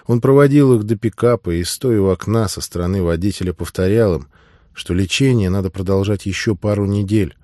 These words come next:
Напомнил, что раз в неделю в течение следующего месяца хотел бы видеть Эйнштейна и приглашал их приезжать к нему не только для осмотра собаки, но и просто так, в гости. Трэвис понимал.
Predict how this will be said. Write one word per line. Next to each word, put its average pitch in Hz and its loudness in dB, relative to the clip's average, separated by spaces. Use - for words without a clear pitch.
Напомнил, 120 6
что 95 -4
раз 139 2
в 120 0
неделю 123 4
в 87 -8
течение 120 0
следующего 123 2
месяца 131 0
хотел 135 -2
бы 131 2
видеть 135 0
Эйнштейна 135 4
и 95 2
приглашал 110 2
их 113 0
приезжать 120 4
к - -12
нему 131 4
не 123 6
только 156 2
для 107 2
осмотра 98 -2
собаки, 123 -2
но 143 4
и 175 4
просто 180 2
так, 135 4
в 98 -4
гости. 160 4
Трэвис 123 0
понимал. 113 -4